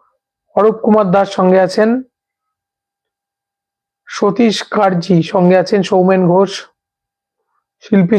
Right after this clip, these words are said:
চৌধুরী, সুভাশিস মণ্ডল, ভ্রমণ মুখার্জি, শুভ্রা পালিত, প্রত্যেককে স্বস্তি বার্তার পক্ষ থেকে, পরিমল সরকার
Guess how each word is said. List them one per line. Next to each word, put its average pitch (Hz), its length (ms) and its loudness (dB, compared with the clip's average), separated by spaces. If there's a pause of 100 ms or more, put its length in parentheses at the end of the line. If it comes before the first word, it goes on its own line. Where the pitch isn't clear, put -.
চৌধুরী, 196 400 2 (800)
সুভাশিস 185 440 0 (120)
মণ্ডল, 190 280 2 (100)
ভ্রমণ 190 360 2
মুখার্জি, 180 400 -2 (100)
শুভ্রা 185 380 0
পালিত, 196 320 0 (1300)
প্রত্যেককে 220 560 -2 (200)
স্বস্তি 202 260 -2
বার্তার 196 360 0
পক্ষ 185 140 -2 (100)
থেকে, 196 140 2 (140)
পরিমল 202 360 2 (120)
সরকার 196 380 0